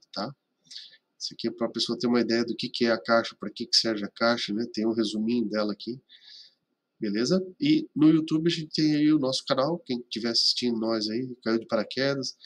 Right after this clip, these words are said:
ó, aqui tá o nosso canal com todos os vídeos que a gente já fez, duzentos e sessenta e cinco vídeos.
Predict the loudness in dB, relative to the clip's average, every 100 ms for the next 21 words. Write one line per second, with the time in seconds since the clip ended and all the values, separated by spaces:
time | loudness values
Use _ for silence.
0 | -20 -20 _ _ -8 -6 -6 -6 -2 -2
1 | -4 -4 0 0 -2 -6 -2 -2 -2 -4
2 | -4 -6 -4 -4 -4 -4 -2 -2 -2 0
3 | 0 0 0 -2 -2 -2 -4 -6 -6 -6
4 | -6 -10